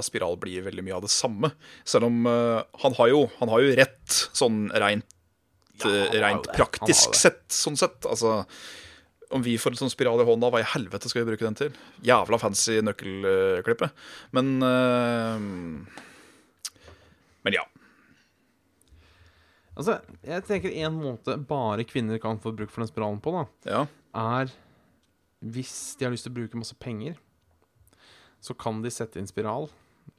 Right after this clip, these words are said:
Speaker 2: og så kan de <laughs> skaffe sæddonor. Og så har de allerede spiralen. Jeg vet ikke helt hvordan den spiralen funker, så
Speaker 1: Det er
Speaker 2: det er,
Speaker 1: ikke jeg
Speaker 2: ehm,
Speaker 1: heller. Jeg har
Speaker 2: ja,
Speaker 1: ikke,
Speaker 2: det
Speaker 1: jeg har ikke vært borti noen som har brukt den.
Speaker 2: Nei. Eh, det har vi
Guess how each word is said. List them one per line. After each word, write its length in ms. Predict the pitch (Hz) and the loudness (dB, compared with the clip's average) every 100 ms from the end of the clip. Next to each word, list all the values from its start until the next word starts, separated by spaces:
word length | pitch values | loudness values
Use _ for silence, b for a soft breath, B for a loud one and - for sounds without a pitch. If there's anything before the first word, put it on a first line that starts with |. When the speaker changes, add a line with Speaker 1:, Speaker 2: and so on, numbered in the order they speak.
| - | -16
Speaker 2:
og 60 | |
så 180 | - 113 | -8 -8
kan 140 | - 110 | -6 -10
de 60 | 127 | -8
<laughs> 60 | |
skaffe 280 | 117 - 127 120 | -8 -8 -10 -6
sæddonor. 600 | 120 107 98 101 139 156 b b b b b b b _ _ _ _ _ _ _ _ _ _ - - | -6 -6 -6 -8 -6 -8 b b b b b b b _ _ _ _ _ _ _ _ _ _ -20 -20
Og 60 | 120 | -14
så 120 | - | -12
har 200 | 110 110 107 | -4 -4 -2
de 60 | |
allerede 280 | 123 120 120 | -4 -6 -8
spiralen. 540 | - 131 131 135 147 143 | -8 -8 -8 -8 -10 -4
Jeg 100 | 131 | 0
vet 160 | 143 - | 0 -2
ikke 140 | 175 - | -12 -8
helt 220 | 147 143 | -8 -6
hvordan 160 | 139 139 | -8 -10
den 40 | |
spiralen 300 | 131 123 123 127 | -10 -10 -10 -10
funker, 340 | 123 - - 139 | -12 -12 -14 -8
så 60 | |
Speaker 1:
Det 80 | - | -4
er 60 | 262 | -2
Speaker 2:
det 40 | |
er, 80 | 240 | -2
Speaker 1:
ikke 160 | - | -2
jeg 80 | 262 | -4
Speaker 2:
ehm, 320 | 302 339 226 | -4 -6 -8
Speaker 1:
heller. 220 | - 233 233 B B B B B B B B B B B _ | -8 -12 -14 B B B B B B B B B B B _
Jeg 80 | - | -12
har 160 | - 98 | -8 -4
Speaker 2:
ja, 60 | 113 | -6
Speaker 1:
ikke, 180 | - 147 | -4 2
Speaker 2:
det 180 | 147 139 | 2 2
Speaker 1:
jeg 60 | 120 | -2
har 80 | |
ikke 160 | 113 147 | -2 -2
vært 100 | 156 | -2
borti 220 | 151 - | -4 -6
noen 140 | 127 131 | -6 -6
som 140 | - | -6
har 80 | 151 | -6
brukt 160 | 135 - | -8 -10
den. 120 | 220 - _ _ _ _ b b b b b b _ | -16 -16 _ _ _ _ b b b b b b _
Speaker 2:
Nei. 140 | 165 240 b b b b b b b - | -8 -8 b b b b b b b -20
Eh, 800 | - - - - - - - 127 | -18 -16 -16 -18 -18 -18 -10 -6
det 100 | 131 135 | -2 -2
har 80 | |
vi 80 | 117 | -2